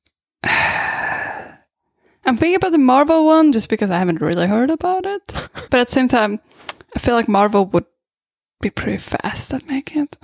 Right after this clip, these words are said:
Speaker 1: I'd say, yeah, Last of Us.
Speaker 2: All right. I think, um, Animal Crossing was also delayed.
Speaker 1: Okay.
Speaker 2: Um, I think Doom Eternal is actually the,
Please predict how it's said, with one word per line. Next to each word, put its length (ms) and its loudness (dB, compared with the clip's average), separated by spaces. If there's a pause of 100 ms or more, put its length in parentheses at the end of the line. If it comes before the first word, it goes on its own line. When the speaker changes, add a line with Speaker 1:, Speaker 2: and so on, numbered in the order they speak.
(760)
Speaker 1:
I'd 260 0
say, 640 2 (680)
yeah, 300 2
Last 240 -4
of 120 -10
Us. 260 -14 (200)
Speaker 2:
All 100 -8 (180)
right. 280 0 (760)
I 80 2
think, 400 -2 (160)
um, 400 2
Animal 300 2
Crossing 340 0
was 140 0
also 280 -2
delayed. 400 0 (440)
Speaker 1:
Okay. 140 -2
Speaker 2:
Um, 640 0 (160)
I 80 0
think 260 -2
Doom 160 2
Eternal 360 0
is 100 -2
actually 300 0
the, 280 0